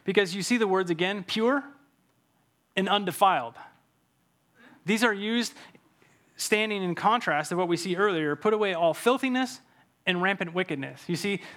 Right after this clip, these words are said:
they're, they're opposites of one another. So as the word works in us, it works out filthiness, it works out rampant wickedness, and then allows us to produce a worship that is both pure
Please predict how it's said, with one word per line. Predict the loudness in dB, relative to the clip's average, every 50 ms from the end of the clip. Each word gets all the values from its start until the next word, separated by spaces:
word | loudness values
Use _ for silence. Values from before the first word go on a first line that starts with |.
| -2 2
they're, | 2 2 2
they're | 0 -2 0 2 2
opposites | 2 2 0 -2 -4 -4 -4 -2
of | -4 -2
one | 0 0 0
another. | 0 -2 -2 -4 -4 -6 -10 -14 _ _ _ _ _ _ _ _ _ _ _ _ _ _ _ _ _ _ _ _ _ _ _ _ _ _ _ _ _ _ _ _
So | 0 2 2
as | 4 2 2 0
the | -2
word | 2 2 2 2 2 2
works | 2 2 2 2 0
in | -2 0 0
us, | 0 -2 -4 -6 -12 -20 -20 _ _ _ _ _ _ _ _
it | -4 -2
works | 0 0 0 0 -2 0
out | 2 2 2 2 0
filthiness, | -2 -2 -2 -2 -2 -2 -2 -2 -4 -4 -6 -12 -16 -20 _ _ _ _ -12 _ 0
it | 2
works | 2 2 0 -2 0 2
out | 2 4 4 2 0 -4 -4
rampant | -2 -2 -2 -2 -4 -4 -4
wickedness, | -4 -2 -2 -2 -2 -2 -4 -4 -6 -12 -16 -16 -6 -2
and | 0 2
then | 2 4 2 2 0 -2 -4 -6 -10 _ _ _ _ _ _ _ _ _ -2
allows | 0 2 2 2 2 0 -2
us | -6 -8
to | -8 -12
produce | -8 -4 -4 -2 -2 -2 -2 -2 -2 -4 -4 -4 -2
a | -2
worship | -2 0 0 0 0 0 0 -2 -4 -4 -6 -10 -20 -20 -20 _ _ _ _ _ _ _ _
that | 0 0
is | 0 0 0
both | 0 0 0 0 -2
pure | -2 -2 0 2 2 0 0 -4